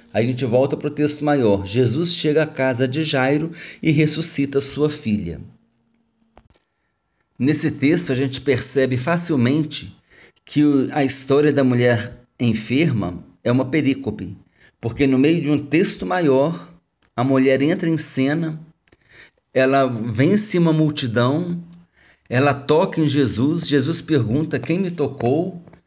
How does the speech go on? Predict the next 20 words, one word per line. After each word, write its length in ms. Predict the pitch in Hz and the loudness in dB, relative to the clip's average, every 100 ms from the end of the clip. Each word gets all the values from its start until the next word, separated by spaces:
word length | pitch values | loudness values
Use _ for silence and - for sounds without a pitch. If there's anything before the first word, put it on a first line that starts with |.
| _ _ _ _ _ _ | _ _ _ _ _ _
Os 200 | 117 117 | -6 -6
discípulos 640 | 117 135 - 147 143 139 104 | -4 -4 -2 -4 -2 -4 -2
dizem: 400 | 107 147 - 131 | 0 0 0 -2
"Senhor, 400 | 123 143 143 170 | -2 0 0 0
tá 140 | 147 | -2
todo 220 | 156 165 | -4 -4
mundo 200 | 160 160 | -2 -4
te 80 | 160 | -6
espremendo 640 | 151 - 147 123 123 156 139 | -8 -4 -2 0 2 0 -2
e 40 | |
o 40 | |
Senhor 300 | 127 - 147 | -4 -2 -2
diz: 280 | 120 135 151 | -2 -4 -6
'Quem 160 | - 147 | -4 -2
me 100 | 156 | -2
tocou?'" 680 | 143 127 - 131 175 165 - - - _ _ _ _ _ | -2 -2 0 2 2 -2 -10 -20 -20 _ _ _ _ _
Aí 120 | 110 123 | -2 0
Jesus 460 | 135 123 107 123 | 0 0 0 -4
diz 240 | 107 131 127 | -4 -2 -2
assim: 640 | 123 - 127 120 107 | -2 -2 0 0 -2